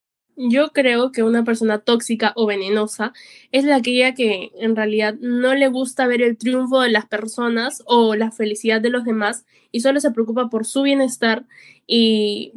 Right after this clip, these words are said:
si tú, por ejemplo, si tú la tratas y no la aceptas como es, a ella, a esa persona no le va a importar, no le importa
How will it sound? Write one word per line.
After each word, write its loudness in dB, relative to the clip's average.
si -2
tú, -2
por 4
ejemplo, 0
si -10
tú -2
la 2
tratas -2
y -6
no 0
la 2
aceptas -6
como -2
es, -2
a 0
ella, 0
a -2
esa -4
persona -4
no 2
le 2
va 2
a 2
importar, -2
no -2
le 4
importa 2